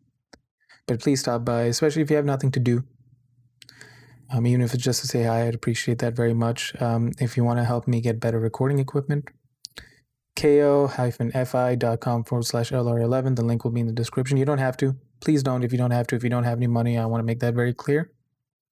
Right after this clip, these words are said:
That's just if you're feeling particularly nice. Hmm. Um, stay safe, wash your hands, wear a mask.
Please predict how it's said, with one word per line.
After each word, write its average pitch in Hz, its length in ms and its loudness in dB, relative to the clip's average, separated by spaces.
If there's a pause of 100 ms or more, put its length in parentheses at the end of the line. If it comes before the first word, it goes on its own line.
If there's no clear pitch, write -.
(580)
That's 117 180 0
just 120 200 -2
if 117 80 -2
you're 117 100 0
feeling 113 260 0
particularly 120 500 -6
nice. 127 360 -6 (240)
Hmm. 143 120 0 (1080)
Um, 120 500 0 (160)
stay 147 260 2
safe, 127 400 0
wash 120 220 0
your 123 100 2
hands, 120 300 2
wear 120 160 2
a 120 60 0
mask. 113 560 -2